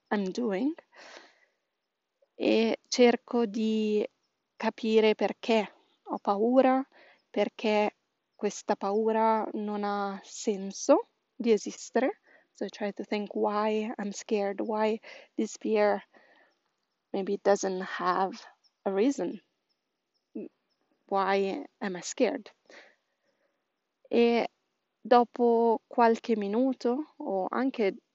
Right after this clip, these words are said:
dopo un po' più di tempo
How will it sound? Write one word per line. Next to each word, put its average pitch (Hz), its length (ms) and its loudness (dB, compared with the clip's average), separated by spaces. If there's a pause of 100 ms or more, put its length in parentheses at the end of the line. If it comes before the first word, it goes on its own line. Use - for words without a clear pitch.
dopo 196 540 0 (360)
un 208 260 -2
po' 208 220 0
più 226 220 -2
di 196 140 -2
tempo 240 540 0